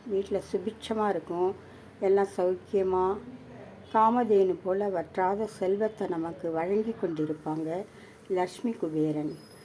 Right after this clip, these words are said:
லக்ஷ்மி குபேரன் படம் வீட்ல இருந்தாவே நம்மளுக்கு நல்ல ஒரு லக்ஷ்மி கடாட்சம் எப்பொழுதுமே இருந்துக்கிட்டு இருக்கும்.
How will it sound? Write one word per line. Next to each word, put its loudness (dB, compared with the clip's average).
லக்ஷ்மி 0
குபேரன் -2
படம் 0
வீட்ல 0
இருந்தாவே -2
நம்மளுக்கு 0
நல்ல 4
ஒரு 2
லக்ஷ்மி -2
கடாட்சம் -2
எப்பொழுதுமே 2
இருந்துக்கிட்டு -2
இருக்கும். -4